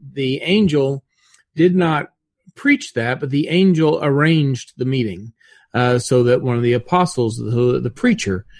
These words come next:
uh, could share the message. Uh, I don't know if that's not what you're looking for, Brian. I'd be, uh, very interested in hearing,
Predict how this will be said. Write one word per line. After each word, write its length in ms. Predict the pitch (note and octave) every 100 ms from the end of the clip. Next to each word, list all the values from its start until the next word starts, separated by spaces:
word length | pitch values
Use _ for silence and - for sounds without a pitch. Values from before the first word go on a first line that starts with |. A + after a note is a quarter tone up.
| - - -
uh, 240 | B2 B2 A2+
could 260 | - A#2 A#2
share 400 | C3 A#2 G#2 G#2+
the 120 | - A2+
message. 560 | G#2 G2 A2 - - - - - A#2+
Uh, 100 | B2+
I 240 | C#3 D3+
don't 180 | D3+ C3+
know 200 | C#3+ G#3
if 140 | -
that's 260 | D3 E3 E3
not 260 | E3 D3+
what 220 | D3 D#3+ E3
you're 140 | D#3
looking 260 | E3+ F3 D3
for, 160 | F3+
Brian. 400 | D3 D3 F3 A3
I'd 180 | C#3+ B2+
be, 300 | C#3 C#3 C#3
uh, 100 | C#3
very 280 | C3 F3+ F3
interested 440 | G3+ D3+ C3+ C#3
in 60 | C3
hearing, 380 | D3+ E3+ D3+